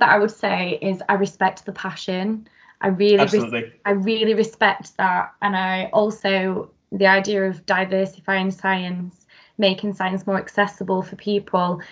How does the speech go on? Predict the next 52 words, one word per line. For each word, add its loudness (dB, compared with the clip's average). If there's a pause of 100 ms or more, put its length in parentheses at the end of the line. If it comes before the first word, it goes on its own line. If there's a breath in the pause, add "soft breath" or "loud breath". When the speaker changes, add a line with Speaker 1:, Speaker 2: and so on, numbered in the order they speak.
(280 loud breath)
Speaker 1:
I 4
mean, 2 (220)
that's, 0 (200)
I 4
don't 2
know 2
about 0
you, 2
that's 2
why 6
I 4
became -6 (340)
a -4
journalist, 0
because -8
I 0
wanted -6
to -12
be -2
able -2
to -14
write 4
about -2
it, -8
to -20
tell -4
people -8
about -2
it. -8 (320)
It's -20
a -18
different 0
sort -2
of -4
aspect, 0
but -10
same, -2
you -4
know, -4
same -2
common -4
cause, 2
I -4
suppose. -8 (640 soft breath)
But 4 (720)
like 0
you -8
said, 0
there 2
are 0
so -2
many -2